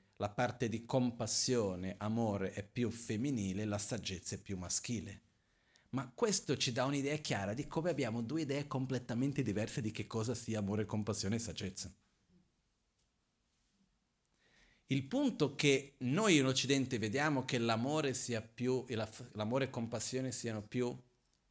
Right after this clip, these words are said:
femminili e che la saggezza sia più maschile, non è perché abbiamo un concetto diverso dell'aspetto femminile e maschile, ma è perché abbiamo un concetto diverso di saggezza e compassione,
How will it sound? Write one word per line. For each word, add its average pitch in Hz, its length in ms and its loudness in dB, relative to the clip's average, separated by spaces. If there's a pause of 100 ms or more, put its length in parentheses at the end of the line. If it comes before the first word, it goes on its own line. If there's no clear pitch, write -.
(400)
femminili 117 720 4
e 98 40 -8
che 120 100 -2
la 107 120 2
saggezza 120 560 0
sia 113 220 0
più 113 180 -2
maschile, 101 720 -4 (400)
non 139 240 4
è 254 100 4
perché 156 300 2
abbiamo 135 240 4
un 131 120 2
concetto 131 600 0
diverso 120 540 0
dell'aspetto 113 580 -4
femminile 110 600 -2
e - 20 -2
maschile, 95 720 -6 (720)
ma 123 100 -2
è 135 60 -2
perché 131 260 0
abbiamo 135 220 2
un 135 80 0
concetto 135 480 -2
diverso 117 400 0
di 104 80 0
saggezza 95 500 0
e 110 40 -8
compassione, 90 720 -6